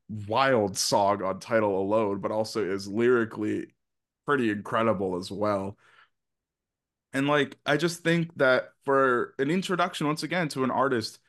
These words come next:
it's an incredibly personal project, it seems like,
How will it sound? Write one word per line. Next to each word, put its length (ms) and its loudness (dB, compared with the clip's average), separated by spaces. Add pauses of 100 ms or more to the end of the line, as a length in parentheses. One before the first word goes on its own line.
(220)
it's 140 -6
an 80 -2
incredibly 520 0
personal 580 -2
project, 500 -2
it 120 -8
seems 320 -2
like, 320 -2